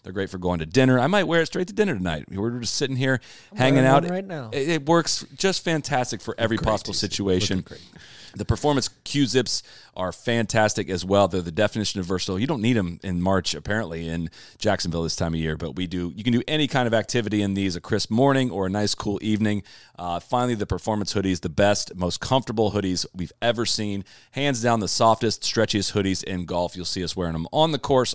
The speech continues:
Speaker 1: off the course, pretty much all of our videos.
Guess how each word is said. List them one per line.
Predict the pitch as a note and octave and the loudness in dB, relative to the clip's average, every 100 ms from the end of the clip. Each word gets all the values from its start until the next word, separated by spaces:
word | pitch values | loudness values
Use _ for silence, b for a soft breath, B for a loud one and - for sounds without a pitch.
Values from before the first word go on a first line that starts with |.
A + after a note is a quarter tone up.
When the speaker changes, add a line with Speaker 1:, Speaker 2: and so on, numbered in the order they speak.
| - | 2
Speaker 1:
off | A#2+ - | 2 2
the | G#2 | -6
course, | G#2+ G#2 - B B B - | -2 -2 -4 B B B 0
pretty | F#3 | 4
much | C3 A2+ | 4 4
all | G#2+ | 4
of | G2+ | 4
our | F#2+ | 2
videos. | F#2 F#2 F2+ F2 | 0 0 0 0